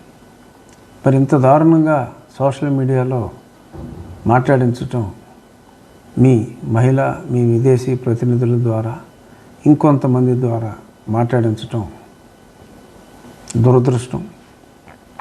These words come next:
అంతకంత అనుభవిస్తారు. అలాగే మరి మీకెప్పుడు కొమ్ము కాసే మీ పెయిడ్ ఆర్టిస్టులు అనబడే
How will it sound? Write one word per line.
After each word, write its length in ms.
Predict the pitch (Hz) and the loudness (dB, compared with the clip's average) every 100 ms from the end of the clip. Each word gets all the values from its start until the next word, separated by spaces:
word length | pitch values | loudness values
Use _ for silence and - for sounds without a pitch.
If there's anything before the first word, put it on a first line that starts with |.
| - - - - | -20 -20 -20 -4
అంతకంత 440 | 139 123 131 123 123 | 0 2 2 0 0
అనుభవిస్తారు. 640 | 127 127 131 123 - 135 | 0 0 0 -2 -4 -4
అలాగే 480 | 170 151 160 175 180 - - - - _ _ _ - | 2 4 6 4 2 -8 -20 -20 -20 _ _ _ -4
మరి 120 | 147 | 0
మీకెప్పుడు 680 | 143 156 151 151 165 165 160 - - _ _ _ _ _ _ _ - | 4 4 6 2 2 0 -2 -14 -20 _ _ _ _ _ _ _ 0
కొమ్ము 220 | 147 151 | 4 4
కాసే 460 | 151 147 127 156 165 - _ _ _ _ _ _ _ - - - - | 4 -2 -2 -8 -10 -20 _ _ _ _ _ _ _ -20 -20 -12 4
మీ 160 | 147 147 | 4 4
పెయిడ్ 300 | 147 143 143 | 2 0 0
ఆర్టిస్టులు 520 | 131 131 139 - 139 | -4 -4 -8 -4 -4
అనబడే 500 | 127 131 131 131 | -2 -2 -2 -4